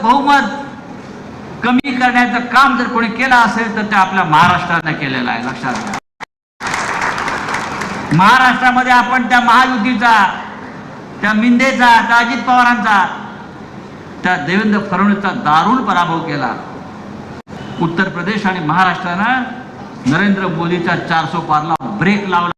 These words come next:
आणि म्हणून आज त्यांचं डोकं थोडं तरी ठिकाणावर आहे, नाहीतर आपला सगळ्यांवरती बुलडोझर फिरवून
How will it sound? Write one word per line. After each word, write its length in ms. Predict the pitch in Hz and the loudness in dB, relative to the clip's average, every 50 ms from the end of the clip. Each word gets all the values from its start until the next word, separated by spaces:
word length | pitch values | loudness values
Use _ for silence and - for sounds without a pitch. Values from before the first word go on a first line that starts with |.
| _ _ _ _ _ _ _ _ _ - 175 170 - - - - - - | _ _ _ _ _ _ _ _ _ 0 2 2 0 0 -6 -16 -8 -6
आणि 140 | 135 151 156 | -4 -2 0
म्हणून 260 | 139 147 165 175 - | 2 2 2 0 -2
आज 260 | - - 151 156 151 | -2 0 2 2 2
त्यांचं 360 | - - 156 143 131 147 127 | 2 0 0 0 0 0 0
डोकं 240 | 135 135 131 - 175 - - | -2 -2 -2 -4 -6 -4 -2
थोडं 140 | 151 151 139 - | -2 0 0 0
तरी 140 | 151 143 127 | 0 0 0
ठिकाणावर 540 | 117 - 139 127 143 139 143 147 143 139 135 | 0 0 -2 0 0 0 0 0 0 0 -2
आहे, 200 | 139 135 123 113 - - - - - - - - - - - - - - | -2 -2 -4 -4 -8 -10 -14 -14 -16 -16 -16 -16 -16 -16 -16 -12 -6 -4
नाहीतर 220 | 139 147 147 160 | -4 -4 -2 0
आपला 300 | 151 147 - - 165 156 | 0 0 -2 -2 -4 -6
सगळ्यांवरती 580 | - - 147 147 151 160 160 156 151 143 151 147 | -4 -4 -4 -4 -2 -2 -2 -2 -4 -6 -6 -4
बुलडोझर 480 | 135 143 147 139 147 143 139 156 151 | -2 -2 0 0 0 0 0 0 -2
फिरवून 640 | 147 147 147 151 180 214 247 262 247 247 - - - | -2 -2 -2 0 0 0 0 0 -2 -4 -6 -8 -10